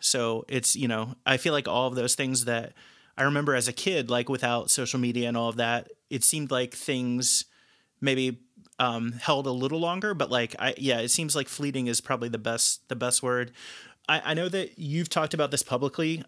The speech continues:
um, right? Like, struggling with some depression afterwards, which, first of all, um, I wanna say that it's awesome that you were <laughs> acknowledged it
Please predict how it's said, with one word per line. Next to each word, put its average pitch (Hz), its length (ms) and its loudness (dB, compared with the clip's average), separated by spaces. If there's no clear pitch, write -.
um, 120 520 0
right? 123 260 0
Like, 123 160 -2
struggling 131 440 0
with 123 120 2
some 131 140 2
depression 120 640 2
afterwards, 117 680 0
which, 131 160 2
first 165 240 4
of 131 60 2
all, 120 300 2
um, 117 400 2
I 135 80 8
wanna 131 200 2
say 120 340 4
that 120 320 0
it's 135 200 -4
awesome 123 400 4
that 123 120 0
you 123 120 0
were 120 320 2
<laughs> - 420 -6
acknowledged 151 640 4
it 123 240 2